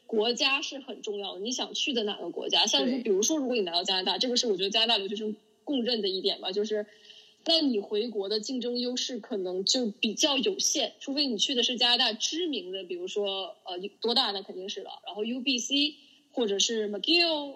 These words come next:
Speaker 1: 我不知道 McGill 在国内有没有名，但反正你就是这么非常 limited。如果你说你读的 York 这种，你回国会有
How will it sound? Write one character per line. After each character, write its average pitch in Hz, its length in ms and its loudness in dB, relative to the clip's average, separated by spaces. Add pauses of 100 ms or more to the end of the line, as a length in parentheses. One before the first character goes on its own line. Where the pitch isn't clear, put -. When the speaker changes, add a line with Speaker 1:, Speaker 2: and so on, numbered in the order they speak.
(240)
Speaker 1:
我 208 80 -8
不 196 100 -10
知 - 20 -4
道 226 100 -2
McGill 226 280 -4
在 208 120 -6
国 196 100 -4
内 208 80 -2
有 208 80 -2
没 185 80 -2
有 208 140 0
名， 185 320 -2
但 214 120 2
反 202 160 -2
正 220 140 0
你 214 140 0
就 339 120 4
是 311 140 2
这 277 80 -2
么 240 80 4 (400)
非 330 160 6
常 185 320 0 (400)
limited。 220 400 0 (640)
如 247 140 -2
果 294 100 2
你 233 100 0
说 247 160 -2
你 226 100 0
读 196 160 -2
的 220 140 0
York 240 460 -2
这 220 120 -4
种， 190 220 -6
你 185 60 -6
回 220 160 -2
国 208 240 -2
会 240 120 -4
有 196 200 -4